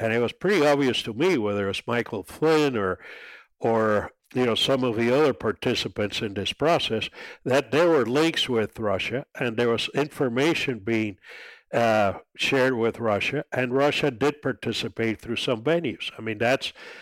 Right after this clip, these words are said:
so the Durham report, uh, you know, as to how complicit was the, was the F B I in the political process, I, you know, I, I thought it was,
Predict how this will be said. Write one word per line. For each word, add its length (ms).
so 400
the 140
Durham 400
report, 580
uh, 380
you 160
know, 80
as 220
to 260
how 240
complicit 800
was 280
the, 180
was 320
the 160
F 200
B 140
I 240
in 120
the 100
political 580
process, 640
I, 220
you 240
know, 260
I, 580
I 240
thought 340
it 140
was, 460